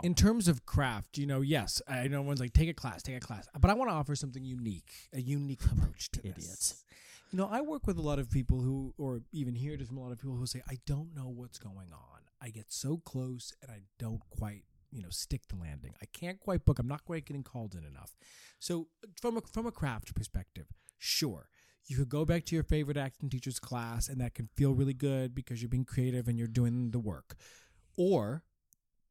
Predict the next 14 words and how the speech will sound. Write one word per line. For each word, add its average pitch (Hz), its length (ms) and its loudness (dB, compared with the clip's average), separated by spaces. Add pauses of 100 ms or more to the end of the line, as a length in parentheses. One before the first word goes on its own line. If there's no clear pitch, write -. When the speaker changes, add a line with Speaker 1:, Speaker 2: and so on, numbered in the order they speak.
(140)
Speaker 1:
if 196 240 -2
you 170 200 0
are 175 180 4
one 156 180 0
of 135 80 0
those 131 100 0
people 127 200 0
who's 120 200 0
confused 143 720 2
as 117 120 -4
to 131 140 0
what's 123 240 0
happening, 131 420 -2 (460)
what 277 400 2